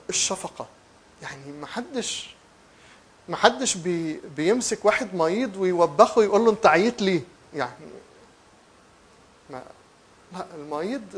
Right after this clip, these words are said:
دايمًا يستحق الشفقة. والله لما بيتعامل معانا،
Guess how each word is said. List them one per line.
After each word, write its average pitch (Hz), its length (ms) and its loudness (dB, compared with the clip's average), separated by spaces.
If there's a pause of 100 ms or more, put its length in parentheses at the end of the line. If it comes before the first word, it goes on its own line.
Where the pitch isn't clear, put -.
دايمًا 220 420 -6
يستحق - 680 -10
الشفقة. - 500 -12 (1400)
والله 185 460 4
لما 233 180 0
بيتعامل 190 540 -4
معانا، 196 520 -8